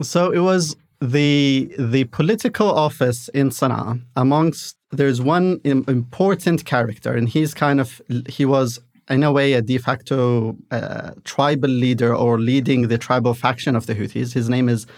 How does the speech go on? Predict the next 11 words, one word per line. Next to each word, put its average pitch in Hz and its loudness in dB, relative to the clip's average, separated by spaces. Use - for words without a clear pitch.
Saleh 151 0
Habra, 110 -4
and 131 2
he 123 2
was 135 2
the 123 0
head 156 -2
of - -6
the 135 0
Houthi 151 0
bloc 131 -2